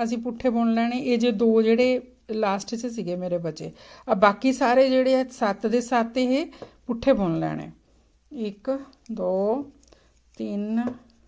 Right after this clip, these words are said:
ਚਾਰ, ਪੰਜ, ਛੇ, ਇਹ ਸੱਤ।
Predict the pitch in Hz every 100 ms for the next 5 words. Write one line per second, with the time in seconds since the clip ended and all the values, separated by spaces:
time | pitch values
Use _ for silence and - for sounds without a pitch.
0 | _ _ _ - 180 175 180 196 247 -
1 | _ _ _ _ _ _ _ _ _ 185
2 | 185 190 196 220 269 277 - _ _ _
3 | - 208 196 202 240 277 - _ 233 269
4 | - 233 -